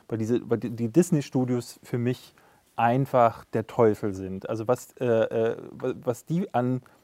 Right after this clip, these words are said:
Ressourcen haben und Möglichkeiten und einen riesigen Fundus an Geschichten, den sie erzählen könnten.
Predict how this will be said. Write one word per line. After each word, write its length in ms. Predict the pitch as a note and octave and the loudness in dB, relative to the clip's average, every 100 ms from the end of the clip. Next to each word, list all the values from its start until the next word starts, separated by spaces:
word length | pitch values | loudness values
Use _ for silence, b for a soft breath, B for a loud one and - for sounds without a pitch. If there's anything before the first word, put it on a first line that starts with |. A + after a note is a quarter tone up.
| b b _ | b b _
Ressourcen 640 | A2+ - D3+ C#3+ - G#2+ G2+ | -8 -2 0 0 0 -4 -2
haben 320 | G2 G2 G2+ | -2 -2 -6
und 220 | B2 A#2 | -6 0
Möglichkeiten 840 | B2+ D#3 - A2+ - G#2+ G2+ G#2 G#2 | 6 8 6 -2 -4 -4 -2 -4 -6
und 420 | A2+ A2+ A2 - | -2 -2 -2 -6
einen 280 | A#2+ A#2+ A#2+ | -4 -2 0
riesigen 460 | C3+ E3+ D3 B2+ A2+ | 0 0 0 -2 -2
Fundus 480 | - E3 D#3 B2+ | 2 2 2 0
an 160 | - A2+ | -2 -4
Geschichten, 480 | G#2+ - C3+ - A#2+ | -4 -4 -6 -6 -4
den 160 | A#2+ | -2
sie 100 | A#2 | -2
erzählen 380 | A2+ - A#2+ A#2+ | -4 -2 -2 -2
könnten. 480 | A2 D3 D3 G#2+ G2+ | 0 0 0 -4 -4